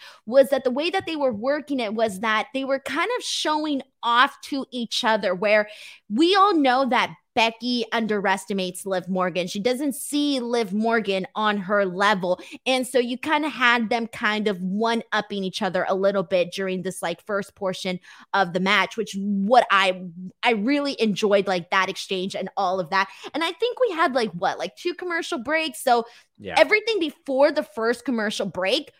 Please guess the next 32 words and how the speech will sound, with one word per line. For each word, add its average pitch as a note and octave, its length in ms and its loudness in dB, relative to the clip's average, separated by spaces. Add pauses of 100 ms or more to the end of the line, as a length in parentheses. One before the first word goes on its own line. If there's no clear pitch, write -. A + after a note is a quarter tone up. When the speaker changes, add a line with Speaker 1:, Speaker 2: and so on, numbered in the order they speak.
(120)
Speaker 1:
really D4 500 0
got G#3+ 300 2
me, G#3+ 180 -6
like, F#3+ 280 -2
invested G#3+ 800 -2
into F#3+ 380 -6
it. D#3 120 -4 (320)
I, C4+ 300 6
I C#4 80 4
would D4+ 200 -4
kinda A4 320 0
say D#4+ 200 -2
that C#4+ 160 2
in B3 120 0
the A3+ 60 2
middle, B3+ 440 2
they A#3 160 -4
did A#3 400 -4
lose A#3 400 -2
me C4 240 -2
just A3+ 340 -2
a A3 80 -2
little G3 320 -2
bit, A3 220 -4
but G#3+ 140 -10
they G#3 80 -6
kinda B3 280 -4
brought G#3 420 0
me G3 100 -6
back F#3 420 2
really G3 460 -2
quickly. A#3 600 -4